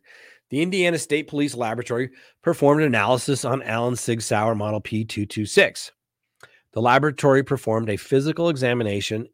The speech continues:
and classification of the firearm. Physical examination, they looked at it and said, "Okay, yeah, it looks like it's a Sig Sauer P. No, no obvious damage, no modification, no, uh, sanding of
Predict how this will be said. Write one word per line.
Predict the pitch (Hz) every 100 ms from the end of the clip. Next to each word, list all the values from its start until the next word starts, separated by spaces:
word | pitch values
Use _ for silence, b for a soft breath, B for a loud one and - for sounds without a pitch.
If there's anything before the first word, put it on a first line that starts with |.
| -
and | 110 110
classification | 113 104 98 - 110 - 87 - 107
of |
the | 120
firearm. | - 131 117 92 82 _ b b b _
Physical | - 170 180 180
examination, | 139 147 151 127 131 135
they | 143
looked | 123 120 -
at | 131
it |
and | 135
said, | 139
"Okay, | 180 185 185
yeah, | 175 160 165
it |
looks | 165 -
like | 156
it's | 156 156
a |
Sig | - 165 -
Sauer | 147 143
P. | 151 143 139 B B -
No, | 131 156 175 - 170
no | 147 139
obvious | 127 139 151 156 -
damage, | 127 123 131 135 -
no | 110 120
modification, | 120 123 135 143 131 120 117 135 127 b b b
no, | 104 120 131
uh, | 120 123
sanding | 120 - 117 139 143 135
of | 127 123